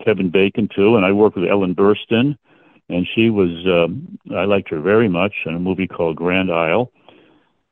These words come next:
And, uh, yeah, it, it does. Of course, it changes your life.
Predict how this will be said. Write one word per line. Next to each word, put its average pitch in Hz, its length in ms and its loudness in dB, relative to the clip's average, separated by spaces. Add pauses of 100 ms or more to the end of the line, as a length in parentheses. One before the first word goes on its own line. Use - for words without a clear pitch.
And, 123 340 4
uh, 127 140 4 (220)
yeah, 202 200 6
it, 135 220 4
it 147 180 0
does. 196 340 2
Of - 100 -4
course, 160 280 2
it 90 100 -6
changes 82 440 -4
your 73 140 -4
life. 71 260 -6